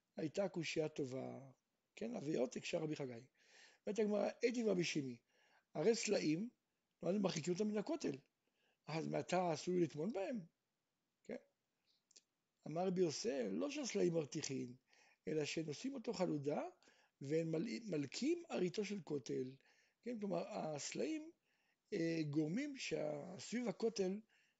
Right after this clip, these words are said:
זה האדמה מתרככת, ולכן בעצם הכותל יכול ליפול. ולכן אסור, אסור, אה, להסמיך סלעים, אה, לכותל. כן, אבל להטמין מותר. אומרת הגמרא, "והתני אין טומנים בסלעים",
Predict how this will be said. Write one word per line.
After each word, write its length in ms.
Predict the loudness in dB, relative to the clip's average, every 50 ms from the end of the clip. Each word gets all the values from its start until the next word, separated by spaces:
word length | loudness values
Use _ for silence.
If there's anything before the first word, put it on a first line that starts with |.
| _ _ -12
זה 360 | -8 -4 -2 0 0 0 -2 -4 -6 _ _ -6
האדמה 460 | -4 -2 -2 0 0 0 0 0 0
מתרככת, 720 | 0 -2 -4 -6 -6 -4 -4 -4 -2 -2 -2 -4 -4 -8 -14 _ _ _ _ _ _ _ _ _ -2
ולכן 640 | 2 2 2 2 0 0 0 0 0 0 0 -2 -2
בעצם 500 | 0 0 0 0 -2 -2 -4 -2 -4 -6
הכותל 640 | -6 -8 -8 -8 -8 -6 -4 -4 -2 -2 0 0 0
יכול 240 | -2 -2 -2 -2 -2
ליפול. 340 | -2 -4 -6 -8 -8 -8 -10 -12 _ _ _ _ _ _ _ _ -8
ולכן 260 | -4 -4 -2 0 0 0
אסור, 420 | 0 -2 -2 -2 -2 -2 -2 -4
אסור, 500 | -6 -6 -4 -2 -2 0 0 -2 -4 -6 -12 _ _ _ _ _ _ _ _ _ _ -4
אה, 100 | -2 0
להסמיך 500 | 0 0 -2 -2 -2 -2 0 0 -2 -2
סלעים, 560 | -6 -4 -2 0 0 2 2 0 -2 -4 -8 -12 _ _ _ _ _ -8
אה, 140 | -6 -6 -6 -6
לכותל. 420 | -6 -6 -6 -6 -6 -6 -8 -12 -12 _ _ _ _ _ _ -14 -14 -14 -18 -20 -20 -20 -20 _ _ _ _ _ _ _
כן, 100 | -4 -4
אבל 180 | -2 0 2 2
להטמין 340 | 2 2 2 0 0 0 0
מותר. 260 | 0 0 -2 -4 -4 -6 -10 _ _ _ _ _ _ _ _ _ _ _ _ _ _ _ _ _ _ _ _ _ _ _ _ _ -20 -20 -20 -20 -20 _ _ _ _ _ _ _ _ _ _ _ _ _ _ _ _ _ _ _ _ _ _ _ _ _ _ _ _ _ _ _ _ _
אומרת 140 | -2 0 2
הגמרא, 200 | 4 4 4 4
"והתני 400 | 4 4 4 4 4 2 2 2
אין 200 | -2 -2 -2 -2
טומנים 320 | 0 2 2 2 2 2 2
בסלעים", 500 | 0 0 0 2 2 2 2 0 -2